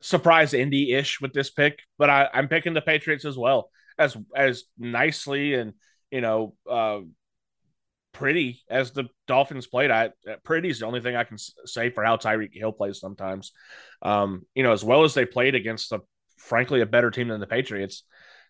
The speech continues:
Uh, I th-, yeah, it, this series has always been weird.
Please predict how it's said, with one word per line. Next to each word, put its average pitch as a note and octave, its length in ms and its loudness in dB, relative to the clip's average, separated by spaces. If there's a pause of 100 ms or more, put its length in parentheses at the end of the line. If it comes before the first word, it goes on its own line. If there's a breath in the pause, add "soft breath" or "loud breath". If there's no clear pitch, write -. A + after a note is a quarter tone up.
(120)
Uh, B2 520 8 (280)
I D3 100 2
th-, F3 140 4 (300)
yeah, C#3 300 2 (160)
it, D#3+ 300 0
this F3+ 220 -2
series F#3 320 4
has D#3 120 -4
always C#3+ 260 0
been C3 200 -10
weird. A#2+ 300 -8